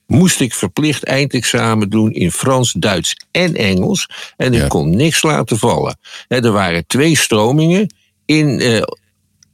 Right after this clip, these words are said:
Speaker 1: in het gymnasium en in de H B S, de andere voortgezette opleiding.
Speaker 2: Alpha en
Speaker 1: En die
Speaker 2: beta.
Speaker 1: was een alfa-opleiding, meer
Speaker 2: Ja.
Speaker 1: op talen gericht en eentje meer op wiskunde en natuurkunde gericht. Maar
Speaker 2: Ja.
Speaker 1: dat was het dan.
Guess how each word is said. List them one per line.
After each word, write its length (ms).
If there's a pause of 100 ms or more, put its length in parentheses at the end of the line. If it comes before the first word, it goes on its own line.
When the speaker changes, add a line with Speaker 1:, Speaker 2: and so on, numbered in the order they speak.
(140)
Speaker 1:
in 160
het 140
gymnasium 680
en 200
in 240
de 240 (220)
H 240
B 60 (240)
S, 100
de 100
andere 520 (400)
voortgezette 840
opleiding. 540
Speaker 2:
Alpha 140
en 80
Speaker 1:
En 200
die 80
Speaker 2:
beta. 80
Speaker 1:
was 220 (240)
een 260
alfa-opleiding, 1040
meer 260
Speaker 2:
Ja. 120
Speaker 1:
op 120
talen 380
gericht 320
en 160
eentje 360
meer 220
op 160
wiskunde 500
en 120
natuurkunde 680
gericht. 280
Maar 100
Speaker 2:
Ja. 60
Speaker 1:
dat 160
was 200
het 160
dan. 220